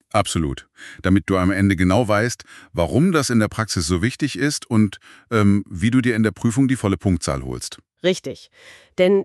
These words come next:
Speaker 2: der A E O ist ja im Grunde nicht einfach nur so ein Zertifikat für die Wand. Das ist, ähm, also ich vergleiche das immer gerne mit so einer V-I-P-Karte für den exklusivsten Club der Stadt.
Speaker 1: Das trifft es ziemlich gut, ja.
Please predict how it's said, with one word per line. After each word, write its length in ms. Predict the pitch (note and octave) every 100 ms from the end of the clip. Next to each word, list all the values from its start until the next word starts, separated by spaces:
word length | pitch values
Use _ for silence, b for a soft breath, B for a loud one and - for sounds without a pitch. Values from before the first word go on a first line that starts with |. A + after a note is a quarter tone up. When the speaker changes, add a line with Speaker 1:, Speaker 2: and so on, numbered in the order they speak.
| -
Speaker 2:
der 160 | F#3
A 140 | - G3+
E 140 | G3
O 180 | - A3
ist 160 | G3+ -
ja 120 | F3
im 100 | E3+
Grunde 300 | E3 G#3 G3+
nicht 280 | F3+ - -
einfach 380 | E3+ F#3 F#3 F3+
nur 160 | F3
so 140 | D#3+ D#3+
ein 180 | D3
Zertifikat 800 | D3+ - E3 F3 F3 - E3 D#3
für 140 | - D3+
die 160 | D3
Wand. 320 | C3 C3+ - - b b b b
Das 220 | F#3+ G3
ist, 540 | - A3 A#3 - - -
ähm, 420 | F#3 F3+ F3 E3 D3+ B B B B
also 180 | A#3 A#3
ich 140 | D4+
vergleiche 400 | - A#3 G#3+ B3
das 140 | A3+ -
immer 260 | G3+ G#3
gerne 280 | E3+ E3+ G3
mit 140 | F#3+ E3+
so 140 | F3
einer 220 | E3+ D#3+
V-I-P-Karte 920 | C#3+ F#3 E3+ - A3+ G3 - D3+ -
für 160 | F3+ E3
den 160 | D3 C#3+ -
exklusivsten 920 | D3 - - F3+ D3 E3 - - -
Club 280 | - E3+ -
der 100 | B2+
Stadt. 400 | - D2 - - _ -
Speaker 1:
Das 220 | F#2 -
trifft 260 | - B2+
es 120 | A#2+ -
ziemlich 340 | A#2 G2 -
gut, 180 | F#2+ D#2
ja. 260 | D#2+ C#2+